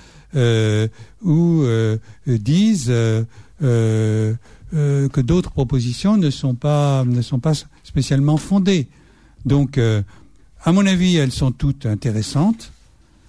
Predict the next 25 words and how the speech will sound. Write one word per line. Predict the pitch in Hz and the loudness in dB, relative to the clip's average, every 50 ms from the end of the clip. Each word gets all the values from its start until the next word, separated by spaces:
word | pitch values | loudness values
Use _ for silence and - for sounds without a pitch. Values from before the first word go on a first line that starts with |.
| _ - _ _ - - | _ -20 _ _ -4 -2
Euh, | 143 127 123 120 117 113 113 110 110 110 107 110 | 0 2 2 2 2 0 0 0 0 0 0 2
l'important, | 139 151 143 - 147 131 - 156 147 | 0 0 0 0 -2 -2 0 0 -2
c'est | 139 - 135 117 | 0 -2 -4 -6
ce | - - | -6 -4
que | 131 | -2
Macron | 117 113 117 117 - - 127 120 | -2 0 -2 -4 -4 -4 -2 -2
va | 110 101 104 | -2 0 0
en | 98 98 98 98 101 113 - - | 0 0 -2 -2 -4 -6 -10 -10
tirer. | - - 170 156 139 147 160 202 233 - - _ - - - - - - - | -4 -2 0 0 2 2 0 0 -2 -4 -8 _ -20 -20 -20 -20 -20 -10 -4
Il | 156 131 135 | -2 0 0
a | 123 | 0
parlé | - 156 143 139 147 147 135 | 0 0 0 2 2 0 0
du | 120 117 | 0 -2
dix-sept | 110 117 107 - - 104 - | -2 -2 -4 -4 -4 -4 -4
octobre | 110 - - 120 117 110 107 101 101 101 - - - - _ - - - - - - - - | -4 -4 -2 -2 -2 -2 -2 -2 -4 -6 -6 -10 -20 -20 _ -20 -20 -20 -20 -20 -20 -20 -14
soixante | - - 123 107 - 110 98 - | -6 -4 -4 -2 0 -2 -2 0
et | 117 107 | 0 0
un, | 110 110 113 - | 0 -2 -4 -4
deux | 117 110 113 | -2 -2 0
mille | 107 110 104 95 | 0 0 0 0
vingt | 104 104 98 95 104 | 0 0 -2 -2 -2
et | 104 104 | -2 0
un, | 104 104 | 0 -2
soixante | - - 110 92 - 117 107 98 - | -2 -4 -6 -6 -4 -4 -4 -2 0
ans. | 175 202 220 226 | 0 2 0 0